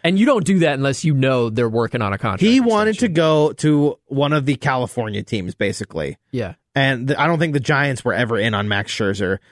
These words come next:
Speaker 2: But so basically, he wanted to go to either L A or San Diego. So
Speaker 1: he wouldn't have gone
Speaker 2: I'm
Speaker 1: in
Speaker 2: guessing
Speaker 1: that deal if they didn't
Speaker 2: I,
Speaker 1: wanna keep him long
Speaker 2: unless
Speaker 1: term.
Speaker 2: San Diego, I mean, San Diego can make a run at him now.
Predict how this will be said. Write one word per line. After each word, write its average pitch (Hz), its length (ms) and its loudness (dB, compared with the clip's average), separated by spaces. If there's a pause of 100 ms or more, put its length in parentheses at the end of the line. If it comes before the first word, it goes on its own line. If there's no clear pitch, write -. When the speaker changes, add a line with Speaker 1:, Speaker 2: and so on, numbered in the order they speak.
(240)
Speaker 2:
But 135 340 0
so 160 180 -2
basically, 175 400 2
he 175 80 4
wanted 175 280 2
to 170 60 0
go 147 160 2
to 151 80 0
either 143 300 2
L 139 260 2
A 123 380 0
or 120 440 2 (140)
San 113 200 -2
Diego. 92 400 -2 (520)
So 104 400 -2 (960)
Speaker 1:
he 190 160 0
wouldn't 208 220 2
have 147 100 -2
gone 160 260 2
Speaker 2:
I'm 143 120 -2
Speaker 1:
in 139 60 0
Speaker 2:
guessing 202 220 2
Speaker 1:
that 160 60 2
deal 143 220 2
if 123 120 -6
they 135 180 2
didn't 147 200 2
Speaker 2:
I, 196 120 4
Speaker 1:
wanna 127 160 -2
keep - 180 -2
him 120 80 0
long 170 200 4
Speaker 2:
unless 190 240 2
Speaker 1:
term. 180 60 -8
Speaker 2:
San 208 200 0
Diego, 196 400 4 (220)
I 170 40 2
mean, 220 180 2
San 220 240 2
Diego 220 400 4
can 175 140 0
make 180 160 2
a 156 60 2
run 147 220 4
at 170 120 4
him 170 100 2
now. 208 360 2